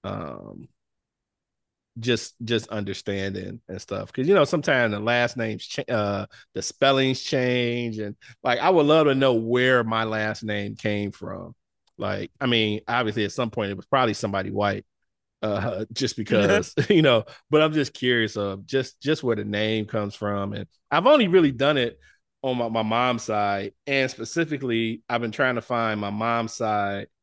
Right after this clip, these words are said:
Speaker 1: with our, my granddad's last name. 'Cause it's a whole, I mean, it's a whole nother thing with my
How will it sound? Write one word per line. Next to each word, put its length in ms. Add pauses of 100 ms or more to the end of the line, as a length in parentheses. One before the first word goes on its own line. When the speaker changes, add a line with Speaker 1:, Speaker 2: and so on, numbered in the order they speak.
(920)
Speaker 1:
with 340
our, 560
my 140
granddad's 800
last 400
name. 400 (320)
'Cause 140
it's 100
a 80
whole, 380
I 60
mean, 340 (420)
it's 140
a 100
whole 300
nother 320
thing 260
with 100
my 200